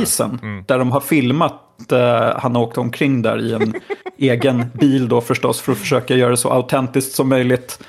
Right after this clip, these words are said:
Speaker 1: Och det har varit mycket ro-, roliga,
Speaker 2: Memes.
Speaker 1: roliga bilder från bakom, eh, bakom kulisserna där. Ehm, men det är ju i alla fall...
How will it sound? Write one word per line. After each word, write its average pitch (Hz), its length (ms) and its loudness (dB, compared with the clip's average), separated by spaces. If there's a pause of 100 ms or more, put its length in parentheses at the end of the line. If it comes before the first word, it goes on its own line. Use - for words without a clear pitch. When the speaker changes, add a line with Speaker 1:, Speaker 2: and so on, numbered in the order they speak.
(220)
Speaker 1:
Och 135 60 0
det 123 60 4
har 127 120 2
varit 120 200 -2
mycket 120 300 -2
ro-, 113 200 -2
roliga, 117 500 0 (640)
Speaker 2:
Memes. 127 220 -2
Speaker 1:
roliga 151 240 4
bilder 143 520 2
från 127 220 0
bakom, 123 480 0 (400)
eh, 117 300 0 (100)
bakom 139 280 -2
kulisserna 131 400 0
där. 120 240 0 (840)
Ehm, 117 560 -4 (120)
men 165 140 0
det 185 60 6
är - 20 8
ju 185 60 6
i 190 40 6
alla 170 140 4
fall... 147 400 2